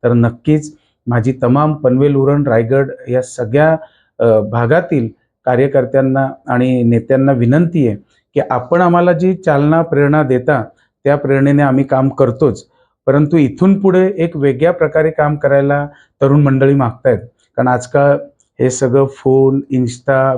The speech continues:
Facebook याचं माध्यम वापर करून सगळीजणं पुढे जातायत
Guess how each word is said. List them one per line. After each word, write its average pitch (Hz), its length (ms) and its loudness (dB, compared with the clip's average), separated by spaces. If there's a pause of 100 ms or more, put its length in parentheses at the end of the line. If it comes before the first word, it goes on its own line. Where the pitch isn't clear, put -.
(120)
Facebook 117 440 0
याचं 127 220 -2
माध्यम 131 480 0 (300)
वापर 123 360 0
करून 160 460 2 (240)
सगळीजणं 143 480 0
पुढे 147 240 0
जातायत 131 380 0